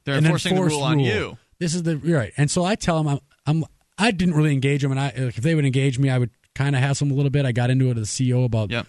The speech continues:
Speaker 2: the Bible being allowed on the desk, but not, like, any other book, 'cause I got locked down for leaving my book on the desk for,
Speaker 1: Oh
Speaker 2: like,
Speaker 1: my
Speaker 2: five minutes.
Speaker 1: gosh.
Speaker 2: So I wrote a note one night. I was like, "What's the difference between this book and that book?" <laughs> Like,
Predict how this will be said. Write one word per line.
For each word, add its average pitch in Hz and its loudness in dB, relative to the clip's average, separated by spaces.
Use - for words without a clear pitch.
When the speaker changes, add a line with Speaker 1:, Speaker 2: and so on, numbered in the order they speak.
Speaker 2:
the 113 2
Bible 117 2
being 127 0
allowed 127 0
on 127 0
the 123 0
desk, 127 -2
but 101 -4
not, 104 -2
like, 107 0
any 107 2
other 113 2
book, 127 0
'cause 110 4
I 107 0
got 110 -2
locked 113 -2
down 113 2
for 117 -2
leaving 113 2
my 104 0
book 110 0
on 127 0
the 123 2
desk 123 0
for, 147 0
Speaker 1:
Oh 143 4
Speaker 2:
like, 131 2
Speaker 1:
my - -4
Speaker 2:
five 139 2
minutes. 143 2
Speaker 1:
gosh. - -8
Speaker 2:
So 156 0
I - 4
wrote 160 2
a 127 2
note 127 2
one 151 0
night. 151 0
I 135 -4
was 113 -2
like, 110 -2
"What's 135 0
the 143 -2
difference 143 0
between 131 0
this 123 0
book 135 0
and 113 0
that 117 0
book?" 127 0
<laughs> 101 0
Like, 127 0